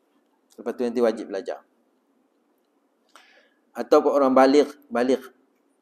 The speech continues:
Dia baligh tu waktu zuhur, ataupun as-, asar tu dah hujung, ada satu rakaat semayang, kena semayang. Atau orang yang haid, orang yang haid.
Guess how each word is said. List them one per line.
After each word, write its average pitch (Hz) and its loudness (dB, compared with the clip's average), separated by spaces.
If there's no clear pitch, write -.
Dia 113 -8
baligh 117 -4
tu 120 -6
waktu 120 -10
zuhur, 117 -6
ataupun 110 -6
as-, 110 -14
asar 110 -6
tu 113 -10
dah 110 -2
hujung, 110 -4
ada 110 -6
satu 104 -8
rakaat 98 -10
semayang, 104 -8
kena 104 -16
semayang. 107 -10
Atau 113 0
orang 117 -2
yang 110 -10
haid, - -6
orang 110 -14
yang - -20
haid. 120 -16